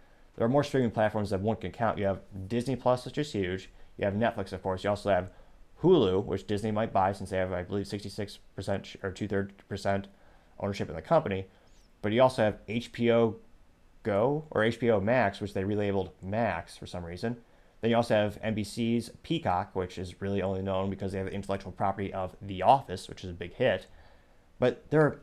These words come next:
countless of these streaming platforms. So you have consumers that are, they have s-, fatigue, where there's just too many choices, and you see this in a lot of retail examples. If you give someone maybe six to twelve choices, they'll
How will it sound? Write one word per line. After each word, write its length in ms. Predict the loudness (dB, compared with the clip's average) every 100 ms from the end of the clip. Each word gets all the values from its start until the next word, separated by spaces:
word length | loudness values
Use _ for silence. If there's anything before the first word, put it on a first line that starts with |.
| -14
countless 680 | -12 -8 -4 -4 -6 -14 -16 -16 -16 -18 -10
of 100 | -4
these 140 | -2 -4
streaming 340 | -2 0 0
platforms. 600 | 2 0 0 -2 -2 -6 -16 -20 -20 -20 -20 -4
So 100 | 0
you 20 |
have 80 | 2
consumers 440 | 0 0 2 2
that 140 | 2 4
are, 340 | 6 6 4
they 60 | 2
have 120 | 0
s-, 140 | -2 -12 -8
fatigue, 640 | -8 -4 -2 -2 -4 -6 -10 -20 _ _ _
where 400 | -2 0 2 0 -2
there's 100 | -4
just 180 | -4 -6
too 140 | -4
many 160 | 0 0
choices, 540 | 2 2 2 0 -2
and 80 | -2
you 20 |
see 140 | -2 0
this 180 | 0
in 80 | 0
a 20 |
lot 140 | 2 2
of 60 |
retail 300 | 2 -2 -2
examples. 600 | -2 -2 -4 -4 -4 -8 -10 -20 -20 -20 _ _ -8
If 100 | -2
you 60 |
give 140 | 0 2
someone 480 | 2 4 4 4
maybe 180 | 4 2
six 260 | 0 -6 -8
to 60 | -2
twelve 300 | 4 4 4
choices, 420 | 0 0 -2 -2
they'll 400 | 0 2 0